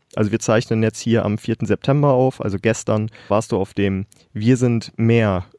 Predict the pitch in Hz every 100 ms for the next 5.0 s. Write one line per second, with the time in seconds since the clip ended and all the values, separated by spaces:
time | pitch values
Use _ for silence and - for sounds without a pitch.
0 | - - 101 98 - 92 82 - - 95
1 | 95 107 107 131 117 104 104 117 - 110
2 | 113 - 110 110 104 - 127 - 117 110
3 | - _ - _ - 95 101 95 123 -
4 | - 101 - 113 139 147 - 151 151